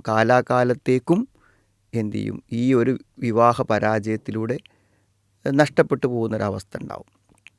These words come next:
അപ്പോൾ ആ ഭവിഷ്യത്തുകൾക്കൊക്കെ ഉത്തരവാദികൾ അവരാണ്,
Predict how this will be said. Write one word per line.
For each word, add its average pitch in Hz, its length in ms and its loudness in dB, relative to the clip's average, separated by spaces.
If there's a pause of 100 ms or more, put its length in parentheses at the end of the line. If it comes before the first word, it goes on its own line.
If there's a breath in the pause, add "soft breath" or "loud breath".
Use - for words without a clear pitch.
(600 soft breath)
അപ്പോൾ - 180 2
ആ 175 120 12
ഭവിഷ്യത്തുകൾക്കൊക്കെ 208 840 8
ഉത്തരവാദികൾ 180 640 6
അവരാണ്, 185 420 10